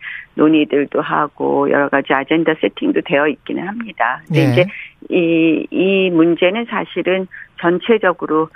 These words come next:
Speaker 1: 각 부처를 조율해서 해야 되는 일들인데요. 제가 맡은 역할, 뭐, 이런 부분과 어떻게 조율할 것이냐에 대한 고민이 좀 남아 있습니다. 예.
Speaker 2: 예.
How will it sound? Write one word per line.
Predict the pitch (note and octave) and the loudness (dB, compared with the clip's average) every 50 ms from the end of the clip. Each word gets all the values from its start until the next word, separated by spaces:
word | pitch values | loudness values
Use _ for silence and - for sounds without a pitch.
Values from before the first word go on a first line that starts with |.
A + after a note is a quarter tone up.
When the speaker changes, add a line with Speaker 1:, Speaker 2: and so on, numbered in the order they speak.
| - - _ | -20 -14 _
Speaker 1:
각 | - - C#3+ - | -6 -6 -6 -4
부처를 | - D3+ - - F3+ D3+ - D#3 | -6 -6 -6 -2 -4 -2 -2 -2
조율해서 | D#3+ - - F3+ F3+ G3 F#3+ F#3 C#3 C3+ - - | -2 0 0 2 2 4 2 2 -2 -4 -4 -6
해야 | C#3+ E3 F3+ G3 G2 F#2+ | -8 -6 -4 -4 -4 -4
되는 | - - C3 D3+ E3 D3+ C3 | -2 -2 -4 -2 -2 -2 -2
일들인데요. | G#2+ A2+ - - - - - - - - - A1 - G#3 B3 B3 - - - - - - - - _ - E3+ E3+ - | -2 -2 -4 -4 -6 -4 -4 -6 -4 -4 -4 0 0 0 0 -2 -4 -10 -10 -10 -10 -10 -12 -14 _ -8 -8 -4 0
제가 | - G#3 G#3+ A#3 | 0 2 2 2
맡은 | A3+ - D#3 D#3 _ - C4 C4 B3 A3+ | 2 2 -2 -2 _ -4 -2 -2 0 0
역할, | G#3 E3+ D#3+ _ - - G3+ F3+ D#3 D3 D3 _ _ - | 0 -2 -2 _ -2 0 2 2 2 0 -6 _ _ -6
뭐, | - F3 E3 D#3 | -2 0 2 2
이런 | D#3 F3 F#3+ F#3+ F#3+ F#3 | 4 4 2 2 2 -2
부분과 | - F3 - - E3+ E3+ E3+ E3 F3+ F3 D3+ | -8 -12 -8 -4 -4 -4 0 0 2 2 2
어떻게 | C#3 C#3 - - _ - F3+ | 0 -2 -6 -10 _ -6 -6
조율할 | - - F3+ F3 F3+ F3 F#3 F3+ | -2 -2 0 0 0 -2 -2 -4
것이냐에 | F3+ - F3 F3 - - - - - - _ | 0 0 -2 -2 -2 -4 -4 -4 -4 -4 _
대한 | - - - D#3+ _ _ - - - _ _ _ - _ | -6 -6 -6 -8 _ _ -16 -16 -16 _ _ _ -16 _
고민이 | - - F3+ E3+ D3 C#3 - - F#3 | -4 0 2 2 2 2 0 -2 -4
좀 | - F3 F3 E3 | -4 -8 -8 -6
남아 | D#3 - - C3+ - - | -4 -4 -2 -2 -2 -2
있습니다. | - - - - - - - - - - - - - - - - - - - - | -4 -6 -10 -12 -10 -10 -10 -10 -12 -12 -12 -12 -12 -12 -14 -18 -18 -10 -6 -6
예. | C3+ C#3 C#3 D3+ E3 | -6 -6 -2 0 0
Speaker 2:
예. | D#3 C#3+ C3+ C3+ B2+ B2 | 2 2 2 0 0 0